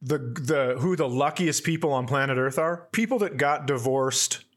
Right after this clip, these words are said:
four and a half years ago. <laughs> Because they've eased into this life and they go home and there's no one there to put in a hole.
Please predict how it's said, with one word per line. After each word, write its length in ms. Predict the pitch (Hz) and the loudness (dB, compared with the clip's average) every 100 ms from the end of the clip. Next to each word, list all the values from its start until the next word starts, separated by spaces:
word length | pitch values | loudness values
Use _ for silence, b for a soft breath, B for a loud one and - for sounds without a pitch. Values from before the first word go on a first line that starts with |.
| _ | _
four 340 | - 143 151 | -2 0 2
and 100 | 143 | 2
a 60 | 123 | 0
half 280 | 120 117 | 0 0
years 240 | 113 110 104 | 0 -2 -2
ago. 340 | 101 95 - _ _ _ _ _ - | -4 -8 -10 _ _ _ _ _ -18
<laughs> 40 | B B B B B 123 - | B B B B B -20 -4
Because 460 | 190 185 214 190 | -2 2 0 2
they've 220 | 175 165 156 | 0 0 0
eased 460 | 190 220 240 165 | -2 0 0 0
into 280 | 175 175 175 | 0 0 0
this 260 | 156 151 143 | 0 0 0
life 500 | 135 139 165 170 - | 2 2 0 -2 -2
and 160 | 143 147 | -2 0
they 120 | 139 | 0
go 280 | 127 151 160 | 0 2 2
home 420 | 139 139 156 165 | 0 0 0 -2
and 200 | 143 139 | -2 0
there's 220 | 147 143 | 0 0
no 260 | 139 147 165 | 0 0 2
one 260 | 190 190 160 | 2 0 0
there 480 | 165 190 151 107 - _ _ _ _ _ - | 0 2 0 -2 -12 _ _ _ _ _ -4
to 100 | 165 | -2
put 260 | - 165 180 | 0 0 2
in 120 | 156 | 0
a 80 | 139 | 0
hole. 440 | 156 143 92 - | 0 0 -2 -12